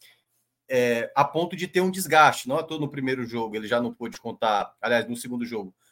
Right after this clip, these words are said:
não pôde contar com o Matheus Felipe, que foi bem na estreia, né, o zagueiro que veio do Atlético Paranaense. Já no jogo seguinte ele perde o Ramon ali durante a partida.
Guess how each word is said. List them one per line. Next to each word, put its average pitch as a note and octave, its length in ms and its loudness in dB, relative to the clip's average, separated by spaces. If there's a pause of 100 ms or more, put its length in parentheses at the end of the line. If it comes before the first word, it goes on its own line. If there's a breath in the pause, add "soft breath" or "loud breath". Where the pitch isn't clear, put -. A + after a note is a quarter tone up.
(140)
não B2+ 80 -2
pôde C3+ 200 -4
contar C3 260 -2
com - 40 -10
o B2+ 60 -6
Matheus A#2 260 -4
Felipe, E3 420 -2
que - 120 -20
foi B2 100 -8
bem A2 140 -4
na B2 80 2
estreia, C3 320 2
né, A2+ 100 0
o G#2 60 -2
zagueiro A2 240 -4
que - 60 -20
veio A2 100 -8
do G#2+ 80 -2
Atlético G#2 300 -4
Paranaense. C3 640 -2 (500 soft breath)
Já C#3 180 6
no D3 120 0
jogo C3 160 0
seguinte C3+ 340 -2
ele A#2+ 100 -2
perde A2 280 0
o - 20 -10
Ramon D3 560 2
ali A#2+ 240 0
durante G#2+ 320 -4
a A#2+ 60 2
partida. C#3 600 -2